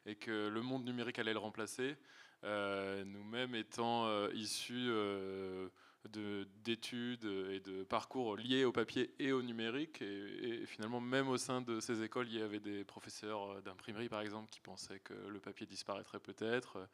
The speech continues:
Et aujourd'hui, euh, nous, notre idée, c'était à la fois de lui rendre hommage et de le faire muter. Euh, l'objet livre, à notre sens, est, est un, est un objet, euh, finalement pérenne et,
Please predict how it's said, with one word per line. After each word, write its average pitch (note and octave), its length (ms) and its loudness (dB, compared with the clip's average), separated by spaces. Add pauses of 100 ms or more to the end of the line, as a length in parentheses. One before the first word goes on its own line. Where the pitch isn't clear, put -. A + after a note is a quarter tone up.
(400)
Et G2 160 -4
aujourd'hui, A2+ 560 2
euh, G#2+ 840 6
nous, C3+ 180 4
notre C3 240 4
idée, C3 140 2
c'était A2+ 500 2
à B2+ 80 8
la C3+ 100 10
fois C#3 140 2
de C3 60 0
lui B2+ 100 4
rendre A#2 240 2
hommage A#2+ 400 4
et B2+ 180 4
de A2 400 0
le G#2+ 140 2
faire A2 240 0
muter. B2 420 4 (560)
Euh, G2+ 880 2 (280)
l'objet B2 420 8
livre, C3+ 320 10
à A2+ 140 8
notre A#2 320 -2
sens, - 360 -2
est, G2+ 240 -2
est - 680 -18
un, G2 200 -8 (120)
est G2 180 -8
un G#2 180 -4
objet, G#2+ 260 -2
euh, G2+ 460 4 (460)
finalement G#2+ 600 -2
pérenne A#2 580 4
et, G#2+ 280 -2